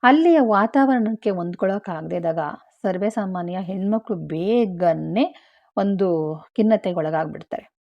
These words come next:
ಸರಿ, ಮಾನಸಿಕ ಖಿನ್ನತೆಗೆ ಒಳಗಾದಾಗ, "ಅಯ್ಯೋ, ನನ್ನ ಹೆಂಡತಿ ಯಾಕೋ ತುಂಬ ಬೇಜಾರಲ್ಲಿದ್ದಾಳೆ,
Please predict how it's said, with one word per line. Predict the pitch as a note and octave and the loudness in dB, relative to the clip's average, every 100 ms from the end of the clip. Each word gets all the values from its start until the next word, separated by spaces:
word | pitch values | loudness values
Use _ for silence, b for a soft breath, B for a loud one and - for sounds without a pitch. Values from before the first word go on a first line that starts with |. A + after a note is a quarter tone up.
| _ _ _ _ _ - | _ _ _ _ _ -2
ಸರಿ, | E4+ | 2
ಮಾನಸಿಕ | D4 B3 C4 C#4+ C4+ | 4 6 4 2 0
ಖಿನ್ನತೆಗೆ | A#3+ A3+ G#3+ G#3+ G#3+ | -2 0 0 0 0
ಒಳಗಾದಾಗ, | F#3+ F3+ F3+ G3 F#3 F3+ F3 E3 F3 | 0 -2 -2 -4 -4 -4 -2 -2 -4
"ಅಯ್ಯೋ, | G3 G3 G#3 | -2 -2 -2
ನನ್ನ | G3 F3+ | -4 -6
ಹೆಂಡತಿ | F3 E3+ F3+ | -6 -6 -6
ಯಾಕೋ | E3+ D#3+ - E3 | -6 -6 -6 -8
ತುಂಬ | F3+ E3+ | -8 -8
ಬೇಜಾರಲ್ಲಿದ್ದಾಳೆ, | E3+ E3 D#3+ E3 E3 D#3+ D#3 D3+ D#3+ D#3 | -6 -6 -6 -4 -4 -6 -8 -8 -8 -10